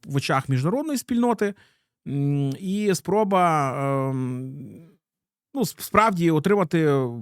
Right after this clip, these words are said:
довіру, легітимність після доволі, ем, не дуже ці-, цікавих і правильних історій, коли Е, влада, по-перше, хотіла знищити набу, а по-друге, хотіла ще й тягнути з-, зі збереженням Єрмака. От, тому, е, я думаю, що це основні такі цілі. Чи вийде все? Ще раз,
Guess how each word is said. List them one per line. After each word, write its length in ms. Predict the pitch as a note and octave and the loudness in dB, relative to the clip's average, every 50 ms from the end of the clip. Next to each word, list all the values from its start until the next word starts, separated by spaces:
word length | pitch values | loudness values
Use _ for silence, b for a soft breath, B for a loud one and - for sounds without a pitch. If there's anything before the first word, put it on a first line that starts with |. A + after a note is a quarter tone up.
| F#2+ | -8
довіру, 420 | A2+ B2 D3+ D3 E3 A3 A3 F#3+ E3+ | 0 4 4 6 6 6 4 4 4
легітимність 540 | D3+ C3+ C#3+ C3+ - G3+ G#3+ G3+ E3 C#3 - | 4 2 2 2 2 0 2 2 -2 -2 -2
після 480 | - C#3+ - - D3+ D3 C#3+ C3+ C3+ - | -6 -6 -2 0 0 0 0 -2 -4 -8
доволі, 600 | D#3 D3+ C#3+ D3+ D3+ D#3+ D#3 D3 C#3+ C#3 C3 A#2 b b b b b b b _ _ - A#2 | -6 -4 -2 0 0 0 2 2 2 2 0 -2 b b b b b b b _ _ -8 -6
ем, 420 | A2 A2 G#2+ G#2 G#2 G2 - D3 D#3 | -4 -2 -2 -4 -4 -4 0 2 4
не 80 | E3+ | 4
дуже 520 | D3+ C3+ F#3+ F3 D#3 B2+ C3 B2 A#2+ A#2 G#2+ | 4 4 4 4 4 2 2 0 0 0 -2
ці-, 180 | - - D3 | -6 -8 -8
цікавих 580 | C#3 - - - C#3 - D#3 E3+ G3 F3+ C#3+ B2+ | -8 -6 -8 -8 -2 0 0 2 2 0 0 -2
і 40 | C3+ | 0
правильних 440 | - C#3+ C#3+ D3 C#3+ C#3+ C3+ - | 0 2 2 2 2 0 0 -2
історій, 360 | C3+ - - D3+ D#3 D3+ D3 C3 | -4 -4 -2 -2 -2 -2 -2 -4
коли 440 | - C3 B2+ B2+ A#2+ A#2 A#2+ A2+ A2 b b b b b b _ _ - | -4 -4 -2 0 0 0 0 -2 -4 b b b b b b _ _ -6
Е, 120 | A2+ A2 A2+ | -4 -2 0
влада, 300 | A2+ C3+ C#3 C3+ B2+ A#2+ | 2 2 2 2 0 -2
по-перше, 360 | - B2+ - B2 A#2 - B2+ | -4 -4 -4 -4 -2 -2 -4
хотіла 320 | - B2 - B2 A#2+ B2 | -4 -4 -2 0 0 0
знищити 380 | A2 A2 C3+ B2 - D3+ C#3+ F3 | 2 0 0 0 0 -2 -2 0
набу, 380 | F3 G3 G3 G3+ B3 C4+ A#3+ F3+ | 0 0 0 0 -2 0 0 2
а 120 | C#3+ B2 | 0 0
по-друге, 380 | - C3+ C3 D#3+ F#3 F3+ D#3 C#3 | 0 -2 0 0 2 2 2 0
хотіла 340 | - B2+ - D#3 D3 C3+ | 0 -2 -2 -2 0 0
ще 160 | B2 - C#3+ B2+ | 0 0 -2 -2
й 40 | |
тягнути 400 | - - A#2 B2 D3+ C#3+ C#3+ C3+ | -2 0 2 2 2 2 2 -2
з-, 200 | A#2 A2 A2+ A2+ | -2 -2 -2 -2
зі 80 | A2 A#2+ | -2 -2
збереженням 520 | A#2+ A2+ C3+ C#3 C3 A#2 A2+ A#2 A#2 A2 | 0 0 0 0 0 0 2 2 2 2
Єрмака. 340 | A2+ G#2+ G#2+ G#2+ G#2 G#2+ - _ B B B B B B _ _ | 2 0 0 -2 -4 -8 -14 _ B B B B B B _ _
От, 200 | D3 C#3 G#2 G2 - | 0 0 0 -2 -2
тому, 500 | - G3 A#3 C#4 D4+ D4+ D4+ C#4 B3+ A#3 - G#3 F#3 | -2 0 0 0 0 2 2 2 2 2 0 -2 -2
е, 260 | F3+ F3+ F3+ F3+ E3+ | 0 0 0 0 0
я 180 | D#3+ E3+ C4 D4 | 2 2 0 0
думаю, 240 | D#4 C#4 C4+ B3 G3 | 0 0 0 0 0
що 120 | - A3 | 0 -2
це 120 | - - | 0 0
основні 420 | G#3+ G3 - - G#3 F#3 F3 C#3+ A#2+ | -2 0 0 0 2 2 4 2 0
такі 240 | A2 A2+ - B2+ A#2 | -2 -6 -10 -8 -8
цілі. 300 | - A#3+ B3 - - C#3+ | -4 -4 -2 -2 -4 -4
Чи 160 | - - G#3 | -2 0 0
вийде 420 | E3 D#3 A#3 C4 B3 G3 E3 D3 | 4 4 4 4 4 2 0 -2
все? 340 | A#2 - - - A#2+ G#2+ G#2+ | -2 -4 -4 -4 -4 -2 -2
Ще 160 | - - A3+ | 0 2 2
раз, 220 | G#3 D#3 C#3 - | 2 2 -2 -4